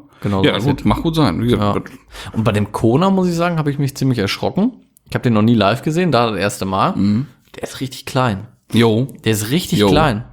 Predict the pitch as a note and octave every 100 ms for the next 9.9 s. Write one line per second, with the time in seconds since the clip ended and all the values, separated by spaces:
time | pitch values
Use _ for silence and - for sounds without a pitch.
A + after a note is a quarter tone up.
0 | - D#3 C3+ D3 B2+ - A#2 C3 A#2+ G#2+
1 | C#3+ G#3 C3+ A#2 C#3+ C3 A2+ A#2+ B2 A2+
2 | A2 G#2 A2+ F3 A#2 G#2+ G2+ G2+ G#2+ G#2+
3 | D#3 - - - - - G#2 G#2 C#2 A1
4 | - - C#3 D#3+ C#3 C3 C#3 C3 D3+ C3
5 | F#2 G2 - F#2+ G#2 G#2 - E3 A#2+ F2+
6 | F#2+ A2 - - A#2 A2 F#2+ G2+ A2 G#2+
7 | F#2+ G2 F#2 G#2+ A2 C#3+ A2+ B2+ G2 -
8 | E2 D#2+ - F#2 - G#2+ G2 A2+ G#2 F#2+
9 | G#2+ - G2 B2 B2+ - E2 D#2 -